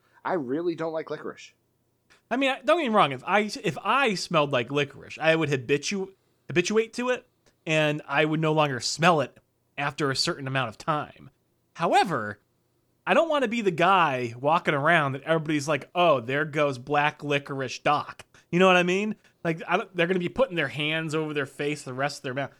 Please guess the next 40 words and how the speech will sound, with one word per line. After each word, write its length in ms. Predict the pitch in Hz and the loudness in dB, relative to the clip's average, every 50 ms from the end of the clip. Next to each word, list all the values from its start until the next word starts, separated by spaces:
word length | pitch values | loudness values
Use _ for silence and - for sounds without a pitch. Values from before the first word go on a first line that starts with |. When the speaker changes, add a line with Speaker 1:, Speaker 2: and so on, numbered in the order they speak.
| _ - _ _ _ | _ -20 _ _ _
Speaker 2:
As 140 | - 226 220 | -4 -4 -2
far 160 | - 370 349 | 0 2 2
as 100 | 294 220 | 4 4
I'm 180 | 220 226 269 269 | 4 4 4 2
concerned, 520 | 285 240 196 - 196 196 170 160 151 147 | -2 -6 -4 0 0 2 2 2 0 -2
the 100 | - 147 | -6 -8
candy 300 | 143 196 208 233 240 226 | -2 0 0 0 0 -2
corn, 340 | - - - 156 135 127 - - | -6 -6 -6 -4 -4 -4 -2 2
okay, 280 | 226 240 226 - 160 120 | 2 2 2 0 -4 -4
yeah, 380 | 113 123 147 151 151 151 151 - | 0 2 4 6 6 6 4 0
it's 140 | 180 170 - | -6 -10 -10
painful, 680 | - - 180 151 151 151 135 - 123 110 107 104 - _ _ _ _ _ _ _ _ _ _ _ _ _ _ | -6 -4 -2 -2 -2 -4 -6 -6 -4 -4 -4 -4 -6 _ _ _ _ _ _ _ _ _ _ _ _ _ _
but 340 | - 330 311 226 160 147 - - _ _ _ _ _ _ _ _ - | 2 2 4 4 2 0 -4 -10 _ _ _ _ _ _ _ _ -4
maybe 340 | 156 160 208 330 381 392 262 | 0 2 4 4 6 6 4
I 80 | 220 | 4
could 140 | - 208 208 | 4 0 0
turn 180 | - 202 202 208 | 2 0 0 2
it 80 | 220 | 0
into 220 | 208 208 214 202 185 | -2 -2 0 0 0
a 40 | |
side 400 | - - - 147 - 277 359 320 | 0 2 2 2 2 2 0 0
business. 360 | 156 117 107 - 107 95 - 143 | -4 -6 -6 -8 -12 -4 2 4
Speaker 1:
I 40 | |
was 100 | 151 160 | 4 4
Speaker 2:
Maybe 80 | 190 170 | 4 4
Speaker 1:
gonna 100 | 185 - | 4 4
Speaker 2:
I 40 | 208 | 6
Speaker 1:
say, 100 | 180 180 | 6 6
Speaker 2:
could 80 | 151 131 | 6 6
Speaker 1:
it's 100 | - 190 | 4 4
Speaker 2:
be 40 | 190 | 2
Speaker 1:
a 40 | |
Speaker 2:
like, 160 | 175 175 160 170 | 4 4 6 6
Speaker 1:
party, 240 | 185 180 165 143 | 6 6 4 2
it's 220 | 131 110 135 131 - | 0 -2 -2 -2 -2
a 60 | - | -4
party 300 | - - 202 226 190 135 | 4 6 6 8 8 4
trick 320 | - - - 85 82 - | 2 0 -4 -6 -6 -6
at 140 | - - - | -6 -4 -2
least. 460 | 113 147 101 71 - - - - - | -2 -2 -2 -2 -6 -10 -14 -18 -20